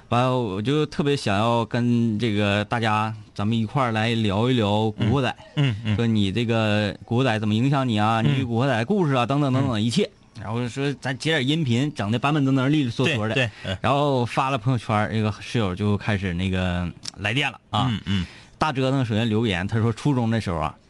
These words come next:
Speaker 1: 班级里有个同学叫陈浩南，
Speaker 2: 嗯。
Speaker 1: 一点都不夸-，不夸张，每隔几天就会被人家打一次。
Speaker 2: <laughs>
Speaker 1: 他又是那种特别能嘚瑟又能装的类型，加上大家都觉得，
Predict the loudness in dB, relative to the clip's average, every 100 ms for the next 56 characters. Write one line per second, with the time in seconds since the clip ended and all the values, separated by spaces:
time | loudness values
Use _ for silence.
0 | -20 -20 -10 -2 0 2 0 0 0 -2
1 | 0 0 2 0 0 -2 0 0 2 0
2 | -4 -6 -4 -2 -2 -6 -14 -4 -2 0
3 | 0 0 0 0 0 -2 -4 -6 -4 0
4 | 0 0 -4 -6 -18 -20 -12 -2 0 2
5 | 0 0 0 2 2 2 2 2 2 2
6 | 0 -2 -4 -6 -2 -4 -4 -4 -4 -4
7 | -6 -4 -4 0 -2 -2 -4 -6 -10 -6
8 | -2 0 0 0 0 0 0 -2 -2 -2
9 | 0 0 0 0 0 0 -2 0 2 0
10 | 0 0 0 0 0 -2 -6 -4 -2 -2
11 | -2 0 0 -2 0 0 0